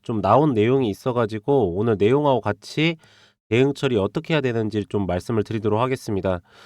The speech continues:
우선적으로 상폐 얘기가 나오면서 코인 상승에 대한 모든 부분을 다 거의 다 반납 처리를 했습니다. 어, 상승에 대한 저항대 매물관부터 올라갔던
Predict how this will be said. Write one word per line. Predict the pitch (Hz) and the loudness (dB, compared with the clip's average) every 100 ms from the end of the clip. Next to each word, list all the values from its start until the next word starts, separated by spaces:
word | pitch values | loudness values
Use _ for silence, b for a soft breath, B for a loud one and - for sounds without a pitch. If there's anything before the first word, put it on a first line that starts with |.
| b b _ - | b b _ -8
우선적으로 | 110 165 165 165 147 147 139 | -2 2 2 2 2 0 0
상폐 | 180 190 220 | -2 -2 0
얘기가 | 214 190 175 | 0 2 2
나오면서 | 113 113 117 113 104 143 113 78 - | 2 2 0 -2 0 2 2 -2 -8
코인 | - 156 156 | 0 2 2
상승에 | 165 180 190 190 175 | 0 0 0 0 0
대한 | 131 123 127 127 | 0 0 2 0
모든 | 113 101 139 180 202 | -2 -2 0 2 2
부분을 | 170 135 117 107 | 2 -2 -2 -2
다 | 104 | -2
거의 | - 104 107 | -2 0 0
다 | 101 | 0
반납 | - 110 117 | -2 -4 -4
처리를 | - 107 120 | -6 -6 -6
했습니다. | - 123 104 95 87 b b b b _ | -8 -6 -2 -2 -4 b b b b _
어, | 101 101 104 104 104 | 0 4 4 4 2
상승에 | 104 175 175 185 175 | 0 0 2 2 2
대한 | 151 147 139 | 2 2 2
저항대 | - 117 151 160 160 | 2 4 4 2 0
매물관부터 | 123 110 123 135 131 123 107 - 143 160 175 - _ _ - | 2 4 2 2 0 0 -4 -6 -2 0 -2 -8 _ _ -2
올라갔던 | 104 135 165 156 143 - 123 123 147 | 2 6 6 4 -2 -2 2 4 2